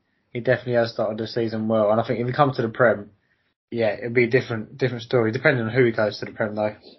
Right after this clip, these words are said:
If he goes to City, I think game over. Right, the other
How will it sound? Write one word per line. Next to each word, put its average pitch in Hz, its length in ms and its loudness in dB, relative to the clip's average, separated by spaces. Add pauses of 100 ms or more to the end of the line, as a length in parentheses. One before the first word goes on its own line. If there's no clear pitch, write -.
(360)
If 123 80 0
he 127 40 6
goes 143 220 6
to - 80 -16
City, 107 340 -2
I 107 120 -2
think 110 300 -12
game 110 240 2
over. 101 300 -2 (1040)
Right, 131 340 6
the 151 160 4
other 185 320 6